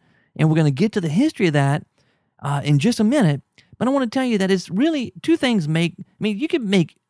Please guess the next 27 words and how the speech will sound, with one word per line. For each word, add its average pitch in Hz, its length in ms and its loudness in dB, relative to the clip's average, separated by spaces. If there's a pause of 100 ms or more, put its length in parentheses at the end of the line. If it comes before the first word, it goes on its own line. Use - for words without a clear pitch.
a 143 100 2
po' 220 220 4
boy 170 180 4
out 139 120 2
of 123 60 -2
just 175 160 -2
about 139 220 0
anything, 123 480 -4 (320)
right? 131 200 0 (400)
But 160 100 4
it's 156 160 -2
the 147 120 2
bread 147 480 4
that 156 160 -2
really 135 260 4
makes 117 380 -4
it. - 140 -16 (320)
It's 127 160 -4
the - 120 -8
bread 156 800 2
that 131 380 -2 (120)
makes 123 480 -2
it. 120 80 -6
It's - 140 -12 (100)
always, 180 760 2 (180)
always, 151 720 -4 (680)
always 185 760 -2